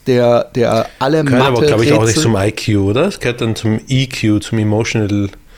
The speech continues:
Speaker 2: irgendwas.
Speaker 1: Na, nein, aber, äh, äh, der, aber die, die, die, die Definition von Intelligenz an sich ist sehr schwammig. Und
Speaker 2: Hm.
Speaker 1: Intelligenz heißt nicht, dass man nur irgendwelche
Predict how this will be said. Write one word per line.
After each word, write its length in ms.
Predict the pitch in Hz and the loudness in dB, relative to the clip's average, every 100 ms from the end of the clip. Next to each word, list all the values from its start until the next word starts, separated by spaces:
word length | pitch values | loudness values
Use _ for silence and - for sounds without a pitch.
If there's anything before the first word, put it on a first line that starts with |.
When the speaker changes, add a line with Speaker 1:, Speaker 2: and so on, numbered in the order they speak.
| - - - - _ _ - - - - | -20 -20 -20 -20 _ _ -14 -14 -12 -4
Speaker 2:
irgendwas. 320 | 113 196 226 | 0 0 2
Speaker 1:
Na, 60 | - | 2
nein, 320 | 247 240 - | 2 0 0
aber, 320 | 151 165 165 | 0 0 0
äh, 280 | 170 165 165 | 0 0 0
äh, 200 | 165 170 | 0 -2
der, 160 | 165 170 | -2 0
aber 120 | 165 | 0
die, 160 | 160 156 | 0 -2
die, 220 | 165 156 | -2 -2
die, 240 | 151 147 | -2 -4
die 420 | 143 143 135 131 - 123 | -2 -4 -2 -2 -4 -4
Definition 720 | 151 170 180 156 - 143 165 | -2 0 0 0 0 0 2
von 220 | 175 147 127 | 0 -2 -4
Intelligenz 760 | 139 - 123 117 127 165 185 | -4 -4 -6 -2 0 0 -4
an 140 | - 123 | -4 -4
sich 260 | 131 - - | -4 -6 -8
ist 160 | 104 | -10
sehr 140 | 101 95 | -6 -6
schwammig. 480 | - 101 120 175 - - - - - - | -4 -2 -2 -4 -10 -20 -18 -18 -18 -4
Und 80 | 131 | 0
Speaker 2:
Hm. 60 | 131 | 2
Speaker 1:
Intelligenz 560 | 117 127 120 127 143 | 2 0 0 0 2
heißt 200 | 131 - | 2 2
nicht, 240 | 139 143 127 | 2 0 -2
dass 140 | 117 | -2
man 280 | 120 113 113 | 2 2 0
nur 260 | 123 120 120 | 0 0 0
irgendwelche 680 | 113 113 110 110 110 104 | 0 0 2 2 2 2